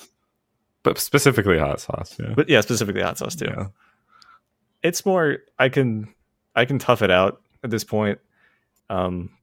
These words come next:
Speaker 2: it's, it's gonna wreak havoc on my insides though, so I try and steer away from it now.
Speaker 1: Yeah.
Speaker 2: Um, but if it's, like, for the sake of a challenge,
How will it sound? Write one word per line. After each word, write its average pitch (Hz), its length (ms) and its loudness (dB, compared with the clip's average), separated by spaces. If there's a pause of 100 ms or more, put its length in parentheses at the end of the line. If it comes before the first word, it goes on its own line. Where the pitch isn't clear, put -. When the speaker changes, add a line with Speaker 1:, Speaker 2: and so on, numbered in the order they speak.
Speaker 2:
it's, 117 220 0
it's 143 160 0
gonna 147 180 0
wreak 117 180 2
havoc 101 320 2
on 98 60 -2
my 87 100 2
insides 90 440 -2
though, 92 300 -4 (100)
so - 100 -4
I 98 40 0
try 107 160 0
and 92 100 -4
steer 101 240 -2
away 95 180 2
from 107 160 -4
it 117 60 -2
now. 104 320 -4 (420)
Speaker 1:
Yeah. 165 240 -8
Speaker 2:
Um, 95 240 2
but 110 140 2
if 113 80 0
it's, 131 80 -4
like, 156 120 2
for - 60 -6
the 135 80 -2
sake 160 180 4
of 123 40 0
a 110 40 -4
challenge, 110 600 2